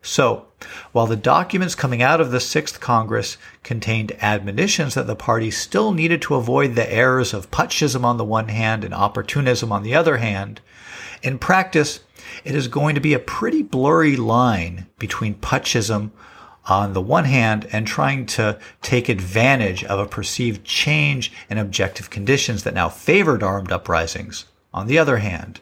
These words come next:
Uh, this difficulty is going to be expressed in something that is going to end up being called the Li Li San line.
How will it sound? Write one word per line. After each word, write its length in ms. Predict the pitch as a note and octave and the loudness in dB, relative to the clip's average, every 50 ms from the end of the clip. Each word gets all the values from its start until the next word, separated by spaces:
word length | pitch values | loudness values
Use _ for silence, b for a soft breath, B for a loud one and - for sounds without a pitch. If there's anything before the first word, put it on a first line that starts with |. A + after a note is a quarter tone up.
| _ _ _ _ _ _ _ _ _ _ B B B B B B B B B B B | _ _ _ _ _ _ _ _ _ _ B B B B B B B B B B B
Uh, 240 | C3+ A2+ G#2+ - - - | -2 -2 -2 -2 -4 -8
this 360 | A2+ A2 A2+ D#3 A3+ A#3+ - - | -8 -4 0 2 2 2 2 2
difficulty 760 | - F#3+ D4+ D4 - C#3+ - C#3+ C3 - - A#2+ A2 A2 - _ _ _ | 2 2 2 2 0 0 2 2 0 0 0 -4 -4 -4 -8 _ _ _
is 140 | - A2+ A#2 | -4 -4 -2
going 280 | A2+ C3+ B2 C3 C3 B2+ | 0 0 0 2 2 0
to 60 | B2 | 0
be 160 | G#2+ A#2 G#2+ | 0 -2 -2
expressed 720 | F#2+ - - - - - E3+ F3 F#3 D3+ A#2 - - - - - _ _ _ - | -4 -4 -6 -6 -4 0 2 4 4 2 2 -2 -6 -12 -16 -20 _ _ _ -12
in 120 | - A#2+ A#2+ | -10 -8 -4
something 340 | - - E3+ F3+ G#3+ F#3+ | 0 0 0 2 2 2
that 100 | E3 C#3+ | 2 2
is 100 | C3+ B2 | 2 0
going 220 | A#2+ - C3+ C3 B2 | 0 0 0 0 0
to 120 | - - | -2 -2
end 160 | A2+ C3+ D3+ | -2 0 0
up 140 | C#3 C#3 A#2 | 0 0 0
being 220 | A2+ A#2+ A#2+ A#2+ A#2 | 0 -2 -2 -2 -4
called 560 | - - - A2+ A#2 A2+ A2+ A2 G#2 G#2 - B B B B B | -4 -2 2 2 4 4 4 2 0 -6 -10 B B B B B
the 160 | - F#2 E2 | -4 -4 -4
Li 260 | F2 F#2+ A2 B2+ C#3 | -2 0 2 2 4
Li 220 | B2 B2 B2 A#2+ | 4 4 4 4
San 420 | A2 - - - G#2+ A2 A2+ A2 G#2 | 2 2 2 2 2 2 2 0 -2
line. 500 | F#2 E2 - - - - - - _ | -4 -6 -8 -8 -8 -12 -14 -16 _